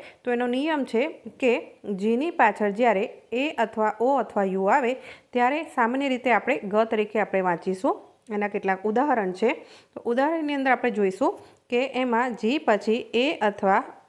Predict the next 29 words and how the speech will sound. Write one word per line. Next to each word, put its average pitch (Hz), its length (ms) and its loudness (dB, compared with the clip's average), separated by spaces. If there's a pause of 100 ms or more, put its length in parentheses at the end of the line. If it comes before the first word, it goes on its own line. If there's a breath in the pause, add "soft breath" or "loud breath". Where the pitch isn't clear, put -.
(160)
ઓ 262 140 0
અથવા 208 540 0 (200)
યુ 208 220 -2
આપેલા 202 520 2
છે, 254 320 -2 (220 loud breath)
તો 240 80 0
આપણે 214 320 2
એને 247 200 -4
ગ 196 220 0
તરીકે 190 360 0
વાંચીશું. 190 640 -2 (300)
સ્પેલિંગ 262 380 -2
આપણે 247 280 0
વાંચીએ 240 440 0 (340 loud breath)
તો 240 240 0 (340)
એમાં 226 340 -2
આપણે 240 220 -2
પહેલો 226 340 2
સ્પેલિંગ 233 380 0
છે 254 200 2
ગેમ, 196 420 0 (400)
ત્યાર 208 200 -2
પછી 202 320 -4
છે 240 240 -2
ગો, 185 600 -2 (320 loud breath)
ત્યાર 220 260 0
પછી 208 220 -2
છે 240 460 -4
ગમ, 190 360 0